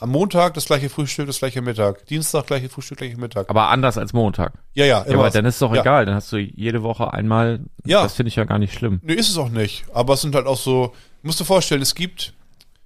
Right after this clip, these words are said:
Speaker 1: naja, dann so Hirse-, also es gibt immer ein Getreide
Speaker 2: Ah,
Speaker 1: jeden
Speaker 2: da
Speaker 1: Morgen.
Speaker 2: kann ich nicht.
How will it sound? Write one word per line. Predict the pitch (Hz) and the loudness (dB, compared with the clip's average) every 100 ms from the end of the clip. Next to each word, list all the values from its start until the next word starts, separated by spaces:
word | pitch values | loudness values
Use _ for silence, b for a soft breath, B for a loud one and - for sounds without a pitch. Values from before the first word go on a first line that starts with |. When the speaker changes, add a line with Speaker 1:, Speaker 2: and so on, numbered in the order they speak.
| - _ _ _ _ | -20 _ _ _ _
Speaker 1:
naja, | 120 123 113 101 | 0 4 4 0
dann | 113 107 | -6 -6
so | 110 | -4
Hirse-, | 98 160 156 135 | 0 0 0 -2
also | - | -2
es | 120 | -2
gibt | 143 165 | -2 -2
immer | 143 135 | 0 2
ein | 139 | 0
Getreide | 127 - 135 175 175 | -2 2 2 4 0
Speaker 2:
Ah, | |
Speaker 1:
jeden | 160 156 151 | -2 -2 0
Speaker 2:
da | 151 | -2
Speaker 1:
Morgen. | 170 175 190 | -2 -6 -12
Speaker 2:
kann | 98 90 | -8 -6
ich | 85 | -8
nicht. | - - | -12 -20